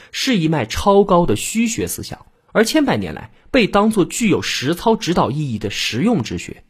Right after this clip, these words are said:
确实是对于老子的曲解和贬低。要理解老子的思想，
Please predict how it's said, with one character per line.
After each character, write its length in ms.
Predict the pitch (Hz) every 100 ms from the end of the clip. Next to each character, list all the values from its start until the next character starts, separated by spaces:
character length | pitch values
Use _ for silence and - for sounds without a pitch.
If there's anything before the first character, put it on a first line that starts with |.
| _
确 240 | - 185 127
实 240 | - - -
是 160 | -
对 160 | 165 143
于 140 | 107
老 280 | 110 104 127
子 140 | 151
的 120 | 101 104
曲 420 | - - 185 190
解 240 | 180 90
和 160 | 85 104
贬 240 | 110 87
低。 240 | 90 85 - _ _ - - - - _ _
要 160 | 277 285
理 160 | 202
解 120 | 214 151
老 160 | 110
子 140 | 151 113
的 100 | 90
思 160 | -
想， 200 | 117 -